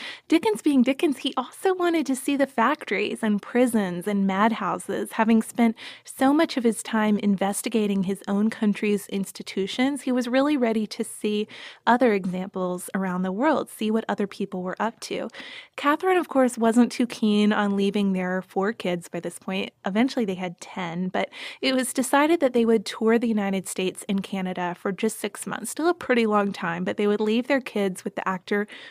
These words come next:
William Macready, who was a good family friend. And to spice up the deal for the publishers, who were, of course,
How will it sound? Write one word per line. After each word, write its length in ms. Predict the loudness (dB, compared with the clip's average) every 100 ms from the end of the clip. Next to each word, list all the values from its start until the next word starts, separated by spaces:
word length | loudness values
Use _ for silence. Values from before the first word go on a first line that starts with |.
| -6
William 340 | 0 2 4 4
Macready, 440 | 4 -2 -2 -2
who 100 | 0
was 160 | -2 -2
a 60 |
good 260 | -4 -4 -4
family 400 | -6 -2 -2 -2
friend. 500 | -4 -10 -6 -6 0
And 260 | 4 4 4 -2 -18 -18 -4
to 120 | -4
spice 460 | -2 0 0 2
up 160 | 0 0
the 80 | -2
deal 280 | 2 2 2
for 220 | 2 0
the 80 | 0
publishers, 840 | -2 -2 0 0 2 4 2 0
who 140 | 2
were, 220 | 4 2
of 140 | 0 -2
course, 340 | -2 -2 -4